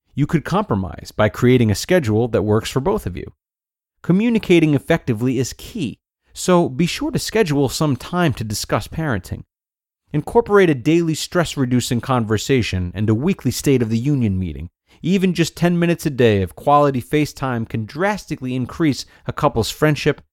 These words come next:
and intimacy. When you and your partner disagree on parenting styles, it's a sign that you both feel strongly about what's best for the baby, which is not at all a bad thing.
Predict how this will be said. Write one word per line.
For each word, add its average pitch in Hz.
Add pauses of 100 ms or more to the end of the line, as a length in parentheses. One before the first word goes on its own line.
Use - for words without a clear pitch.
(280)
and 147
intimacy. 95 (720)
When 139
you 226
and 247
your 147
partner 131
disagree 113
on 98
parenting 113
styles, 92 (300)
it's -
a 160
sign 247
that 147
you 120
both 123
feel 147
strongly 127
about 95
what's 110
best -
for 110
the 104
baby, 107 (380)
which -
is 120
not 175
at 139
all 135
a 101
bad 113
thing. -